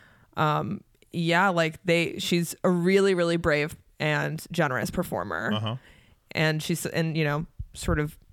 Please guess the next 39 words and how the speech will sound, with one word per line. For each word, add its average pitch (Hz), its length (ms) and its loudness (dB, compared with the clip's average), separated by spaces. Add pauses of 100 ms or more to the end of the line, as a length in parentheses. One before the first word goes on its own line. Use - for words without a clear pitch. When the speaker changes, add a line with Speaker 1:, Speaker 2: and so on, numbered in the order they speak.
(200)
Speaker 1:
works 180 380 0
really 170 280 2
hard, 160 280 4
made 160 200 4
her 165 120 4
way, 156 220 4
and 151 100 -2
then 156 100 0
eventually 156 440 2
got 151 220 0
seen 175 220 -2
by 156 100 0
the 151 80 0
right 156 140 -2
people. 190 220 -2
And 160 80 0
they 151 40 0
were 156 100 0
like, 156 200 -4
"We 220 80 -4
want 320 160 -4
you 185 80 0
to 180 60 -4
be 170 100 -4
a 143 80 -4
fucking 165 320 -2
supermodel." - 760 -6
And 202 120 -12
she - 120 -6
was 165 160 -2
like, 160 280 -2 (540)
"Sure, 214 500 2
yeah, 170 440 4
Speaker 2:
Sure, 170 120 2
Speaker 1:
like, 165 100 4 (100)
Speaker 2:
yeah, 143 80 2
Speaker 1:
why 180 140 6
not?" 220 320 6
Speaker 2:
whatever. 110 100 2